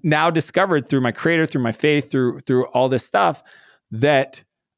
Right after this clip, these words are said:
um, there's two parts of my spirit. There's my body and my mind, and then there's my soul and my spirit. There's two parts, okay? And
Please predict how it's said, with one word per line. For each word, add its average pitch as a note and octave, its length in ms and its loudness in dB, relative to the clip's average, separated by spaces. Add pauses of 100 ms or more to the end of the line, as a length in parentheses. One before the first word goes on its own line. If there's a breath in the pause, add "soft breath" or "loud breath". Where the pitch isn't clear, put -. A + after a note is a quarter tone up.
um, A#2+ 340 0
there's B2+ 220 -2
two A#3 180 2
parts G3+ 400 -2
of B2+ 100 -2
my B2 120 0
spirit. E3 560 -2
There's C3 180 2
my C3 140 2
body C#3+ 560 0
and C3 120 0
my B2 140 2
mind, A2+ 540 -4 (120)
and B2+ 140 -2
then C3 100 0
there's C3 180 -2
my B2+ 120 0
soul B2+ 340 0
and A#2+ 100 0
my A2+ 100 -2
spirit. - 480 -4
There's A#2 180 -6
two - 160 -4
parts, - 440 -4 (380)
okay? C#3+ 280 -4 (400 loud breath)
And C3+ 400 0